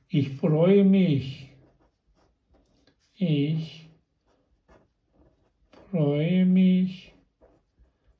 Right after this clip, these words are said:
Sabırsızlıkla bekliyorum. Hem de sehr.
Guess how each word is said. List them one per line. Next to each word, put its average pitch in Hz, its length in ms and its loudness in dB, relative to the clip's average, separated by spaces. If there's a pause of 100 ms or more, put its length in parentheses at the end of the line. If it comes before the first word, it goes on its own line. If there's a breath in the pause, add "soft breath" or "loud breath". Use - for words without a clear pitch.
(200)
Sabırsızlıkla 151 1200 -2
bekliyorum. 180 1160 4 (240)
Hem 165 360 2
de 190 360 2 (720)
sehr. 151 520 0